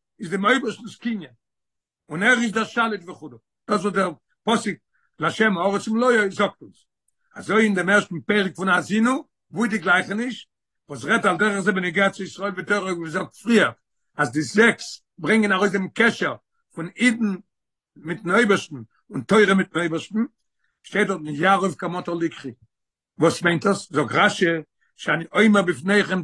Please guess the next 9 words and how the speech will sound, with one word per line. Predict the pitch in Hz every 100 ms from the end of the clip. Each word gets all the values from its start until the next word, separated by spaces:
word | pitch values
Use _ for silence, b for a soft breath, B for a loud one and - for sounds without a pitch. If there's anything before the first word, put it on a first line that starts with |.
| -
תורה, | 202 208 208 226 254 - _ _ _ _
שנתתי | - 156 143 214 214 208
לישראל, | 185 180 - 175 214 220 208 202 _ _
שהיא | - 160
חיים | 147 175 214 208 185
לעולם | 185 196 220 190 160
וכו'. | 143 156 135 _ _ _
שטייט | 185 175
קלאר. | - 196